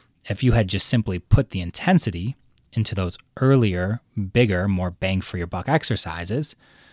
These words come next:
you would get better results than going and do on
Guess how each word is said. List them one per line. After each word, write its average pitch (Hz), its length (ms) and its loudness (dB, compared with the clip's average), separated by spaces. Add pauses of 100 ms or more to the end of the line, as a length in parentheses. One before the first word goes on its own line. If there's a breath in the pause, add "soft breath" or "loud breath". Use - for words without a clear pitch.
(200 soft breath)
you 151 160 0
would 120 200 2
get 110 200 0
better 101 200 0
results 113 720 2 (380 soft breath)
than 107 180 4
going 110 320 4
and 95 120 2
do 101 160 2
on 92 300 0